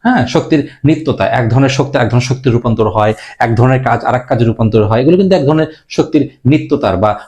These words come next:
বলের, আহ, নিত্যতার বা সংরক্ষণ, মানে নিত্যতার নিয়ম আর কি। ওকে, এক ধরনের বল আর এক ধরনের বলের সমান। এখন দেখি সুতার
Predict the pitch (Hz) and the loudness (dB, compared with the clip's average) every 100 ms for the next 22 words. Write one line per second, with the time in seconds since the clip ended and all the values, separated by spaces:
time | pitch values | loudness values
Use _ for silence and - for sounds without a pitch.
0 | - 120 135 127 120 - 123 113 110 135 | 0 2 4 2 0 -8 -4 0 2 0
1 | 131 127 113 110 127 120 120 120 107 107 | -2 -2 0 0 0 0 0 -2 -2 0
2 | 110 120 104 107 104 104 104 87 82 - | 2 0 -2 -2 -2 -4 -4 -4 -6 -6
3 | 131 - - - - 120 117 147 151 120 | -4 -4 -6 -8 -2 0 2 2 2 2
4 | 220 143 110 110 110 98 95 90 - 82 | 0 0 0 0 0 2 0 -2 -6 -10
5 | 90 - - 156 180 202 185 - 120 - | -10 -18 -4 -2 2 2 2 0 -2 -4
6 | - - 170 | -8 -2 0